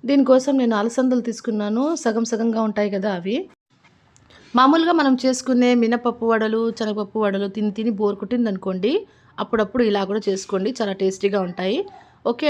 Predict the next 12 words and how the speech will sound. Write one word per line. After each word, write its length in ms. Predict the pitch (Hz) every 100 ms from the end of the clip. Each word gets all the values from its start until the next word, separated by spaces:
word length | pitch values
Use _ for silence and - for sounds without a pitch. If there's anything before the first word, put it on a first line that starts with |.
| 254
అండి, 200 | 226 233
ఇంకా 140 | 226 214 208
మనం 120 | 196
వీడియోలోకి 380 | 185 196 196 190
వెళ్దాం. 260 | 180 185 262 - _ _ _ _ -
దీనికోసం 420 | 277 269 285 294 311
నేను 160 | 269 254
అలసంద 260 | 226 247 254 220
పప్పులు 220 | 208 220 214
ఉంటాయి 220 | 214 202
కదా, 160 | 196 226
అవి 100 | 285